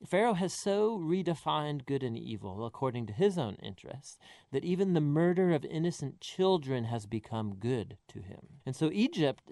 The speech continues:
has become worse than Babylon from the book of Genesis. And so now Israel cries out for help against this new Babylon,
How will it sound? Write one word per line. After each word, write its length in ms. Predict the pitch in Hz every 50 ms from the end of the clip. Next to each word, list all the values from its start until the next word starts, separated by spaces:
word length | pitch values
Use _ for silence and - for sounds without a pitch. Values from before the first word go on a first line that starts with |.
| - -
has 140 | - 147 123
become 320 | 123 147 - 170 156 143
worse 300 | 135 143 160 190 - -
than 240 | - 147 131 120 113
Babylon 720 | 104 131 135 156 226 233 180 92 78 76 60 65 110 120 127
from 200 | - - 120 110
the 80 | 107 104
book 220 | 95 107 104 -
of 80 | - 110
Genesis. 640 | 113 123 123 123 117 - - - 113 117 117 - -
And 180 | 139 127 123 -
so 280 | - - 165 175 180
now 340 | 175 160 143 151 165 170 160
Israel 480 | 147 165 160 151 156 156 147 135 131 127
cries 500 | - - - 156 143 147 147 156 147 143
out 240 | 143 139 113 73
for 140 | - - 113
help 320 | 101 104 131 135 120 - -
against 360 | 120 110 120 127 123 - -
this 180 | 143 143 135
new 260 | 135 131 151 170 185 165
Babylon, 720 | 135 131 120 107 - 92 90 98 98 95 92 92 92